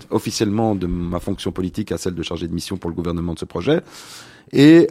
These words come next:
euh, on lance un, un, un cahier des, un marché public, et c'est une association d'un bureau de Rotterdam, d'un bureau bruxellois qui gagne ça, et on travaille à une étude. Et parallèlement à cette étude,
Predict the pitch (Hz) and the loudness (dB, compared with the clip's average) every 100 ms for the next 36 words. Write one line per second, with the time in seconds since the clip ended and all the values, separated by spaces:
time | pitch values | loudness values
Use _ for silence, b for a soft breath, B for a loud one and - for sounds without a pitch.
0 | - 107 104 98 90 92 95 92 87 82 | 0 2 4 2 2 0 0 0 -2 -2
1 | - 82 85 - 82 80 80 82 80 - | -4 -6 -6 -4 -4 -2 -4 -4 -6 -4
2 | 98 113 160 - - 107 113 104 101 - | -2 2 0 0 0 2 2 0 -2 -2
3 | 90 87 87 85 - 113 117 82 85 85 | -6 -4 -4 -6 -4 -2 0 0 -2 -2
4 | 87 92 - 80 85 107 117 b b b | 0 0 -2 -2 0 0 -2 b b b
5 | b - 101 92 90 92 85 85 82 92 | b -4 -2 0 2 2 0 -2 0 2
6 | 113 - 87 92 87 - 104 - 98 87 | 0 -2 -2 -2 -2 -2 -2 -2 -2 -4
7 | 92 90 - 101 120 107 90 85 - 117 | -4 -6 -4 0 2 2 2 -2 -2 0
8 | 160 - b b b b b b 160 190 | 0 -4 b b b b b b 4 4
9 | 175 156 139 127 127 165 147 113 117 110 | 4 4 6 4 6 6 6 4 0 -2
10 | - 123 185 | -2 -2 -2